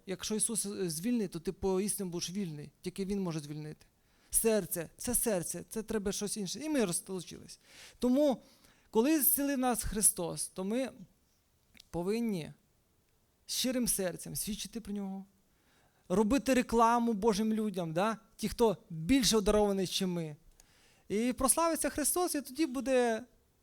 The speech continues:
на п'ять тисяч більше, да? Як там, е, в цій історії. Давайте помолимось разом. Подякуємо Богу.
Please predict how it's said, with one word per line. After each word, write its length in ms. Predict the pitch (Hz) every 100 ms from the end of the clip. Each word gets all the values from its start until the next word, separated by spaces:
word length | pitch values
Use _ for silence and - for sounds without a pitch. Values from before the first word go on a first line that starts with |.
| _ _
на 120 | 185
п'ять 220 | 202 226 220
тисяч 300 | 208 - 151
більше, 360 | 156 139 -
да? 180 | 151 175 -
Як 120 | 151
там, 240 | 156 151 139 _ _ -
е, 340 | 156 - 156
в 40 | -
цій 120 | 160
історії. 280 | 147 - - _ - - -
Давайте 280 | 302 302 254
помолимось 640 | - 247 277 220 185 - - _ -
разом. 400 | 156 151 147 131 _ _ _ _ _ _ _ _ _ _ _
Подякуємо 480 | 156 160 160 156 147
Богу. 380 | 180 175 156